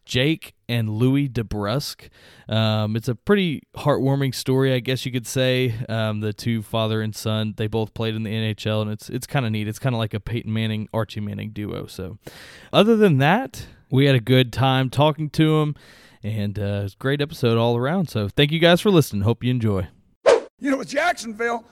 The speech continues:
Speaker 2: what more can happen? Jacksonville's so bad they sentence prisoners to attend the game.
Speaker 1: All right, we'll start with the N F L, but before we get started, I just wanted to welcome on, welcome back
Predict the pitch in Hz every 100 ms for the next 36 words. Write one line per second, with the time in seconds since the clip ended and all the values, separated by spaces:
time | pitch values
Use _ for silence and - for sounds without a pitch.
0 | _ - 349 302 359 339 254 247 330 -
1 | 156 320 359 233 240 247 - 269 254 277
2 | 254 233 - 311 349 - 214 - 320 359
3 | 311 240 233 214 - _ 247 247 - 277
4 | 269 208 269 370 320 - _ _ _ -
5 | - - _ _ - 127 131 123 123 139
6 | 170 - 131 120 117 151 185 160 143 113
7 | 127 117 - 104 104 101 101 104 - 160
8 | 170 147 110 107 - - 101 95 92 90
9 | - - - - - 117 139 - 139 127
10 | 120 139 156 165 135 127 127 123 123 _
11 | _ 151 196 175 139 139 147 101 -